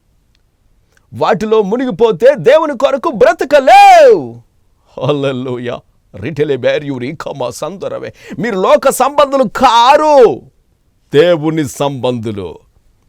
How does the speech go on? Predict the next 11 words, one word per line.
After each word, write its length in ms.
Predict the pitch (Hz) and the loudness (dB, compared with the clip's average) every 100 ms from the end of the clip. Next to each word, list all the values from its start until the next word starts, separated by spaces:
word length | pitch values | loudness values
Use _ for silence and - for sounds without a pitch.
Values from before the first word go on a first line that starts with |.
| _ _ _ - | _ _ _ -8
మీరు 200 | 220 226 | -4 2
లోకవాసులు 760 | 220 294 269 233 302 220 277 | 2 4 4 4 2 2 -4
కారు, 600 | 208 262 294 302 277 185 - - | 2 4 4 4 2 0 -2 -8
పరలోకవాసులు. 1300 | 165 165 156 196 180 196 160 143 139 - 131 113 92 _ _ _ _ _ _ _ - | -4 -2 0 0 0 2 2 2 0 -4 -10 -10 -12 _ _ _ _ _ _ _ -12
మనది 460 | 135 180 254 254 233 | -2 0 0 0 0
రాజ్యము 720 | 220 277 190 - 269 240 185 - | 2 0 -2 0 0 0 -8 -2
కాదు, 680 | 262 294 302 285 190 92 92 | 2 2 2 0 0 -2 -10
మనది 360 | 110 123 131 | -6 -4 -2
పరలోక 1040 | 123 - _ 147 143 135 131 139 156 - 156 | -4 -6 _ 0 2 0 0 2 2 0 -2
రాజ్యం. 920 | 139 131 127 107 - 123 113 95 101 - | -2 -2 -4 -8 -8 -8 -8 -12 -16 -12
హల్లెలూయా. 680 | - 131 120 120 104 107 | -10 -8 -8 -10 -12 -12